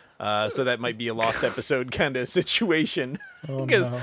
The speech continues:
Speaker 1: I think with, with the recording of this one, I'm gonna have to edit and put it out right away just for timeliness and,
Speaker 2: Yeah.
Speaker 1: and, and the fact that we're still kinda within a week after the initial announcement. Uh, the announcements came the eleventh, and it's, like, the sixteenth now? Fifteenth?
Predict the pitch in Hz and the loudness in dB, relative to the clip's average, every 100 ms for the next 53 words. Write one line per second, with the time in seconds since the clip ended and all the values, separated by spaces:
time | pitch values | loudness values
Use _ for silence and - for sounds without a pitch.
0 | 131 - 147 160 160 147 143 143 131 147 | -4 0 0 0 -2 -2 -4 -2 0 0
1 | 123 104 123 131 147 135 117 113 107 104 | 0 0 0 0 0 0 -2 -4 -6 -6
2 | - 110 113 101 117 104 98 95 92 90 | -4 -4 -4 -4 -4 -2 -2 -4 -6 -4
3 | 98 104 98 - - 95 - - - - | -4 -6 -8 -16 -12 -12 -14 -18 -16 -10
4 | 95 98 107 110 - 147 135 120 95 - | -8 -8 -8 -10 -6 -2 -2 -4 -12 -16
5 | 92 - 95 85 90 - - - 113 - | -14 -6 -6 -6 -12 -16 -20 -10 -6 -2
6 | 127 123 117 110 120 104 110 110 92 95 | 0 2 0 -2 -4 -4 -6 -6 -2 -2
7 | - 101 98 95 87 87 90 95 - 117 | -4 -8 -8 -8 -8 -6 -6 -6 -6 -6
8 | - - - - 104 101 101 98 110 110 | -10 -20 -20 -8 -4 0 0 -2 -6 -8
9 | 120 120 107 - 120 101 95 104 120 113 | -8 -8 -10 -8 -8 -8 -6 -6 -6 -8
10 | 107 - 85 - - 123 - 208 - 175 | -8 -8 -10 -10 -10 -10 -12 -14 -12 -14
11 | 208 - 139 - 208 - | -14 -12 -12 -10 -14 -14